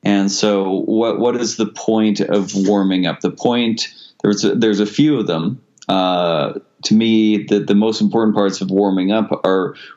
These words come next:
reminding your body of what it did yesterday, that you're not trying to figure out what to change, uh, in order to make shots today, because then you develop no muscle memory.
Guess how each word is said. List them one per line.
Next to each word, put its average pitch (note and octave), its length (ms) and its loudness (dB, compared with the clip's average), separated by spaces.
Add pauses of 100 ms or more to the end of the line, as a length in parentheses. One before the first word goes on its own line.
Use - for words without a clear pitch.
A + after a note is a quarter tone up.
reminding A2 720 2
your A2 160 2
body G2+ 600 0
of F2+ 220 -4
what G2 220 2
it - 120 -6
did F#2+ 220 -2
yesterday, F2+ 680 -2 (540)
that G2 160 0
you're G2+ 140 2
not G#2+ 260 0
trying A#2 220 -2
to G#2 60 0
figure G2+ 380 2
out G2 300 -2
what G#2 460 0
to - 220 -2
change, F#2+ 1000 -2 (420)
uh, F2 640 -2 (500)
in G#2+ 160 4
order G2+ 260 2
to F#2+ 160 -4
make F#2 180 0
shots F2 380 -2
today, F#2+ 480 0
because F2+ 380 -4
then F#2+ 160 0
you F#2 160 0
develop F2+ 440 -2
no F#2+ 180 2
muscle F2+ 360 -2
memory. C2+ 400 -4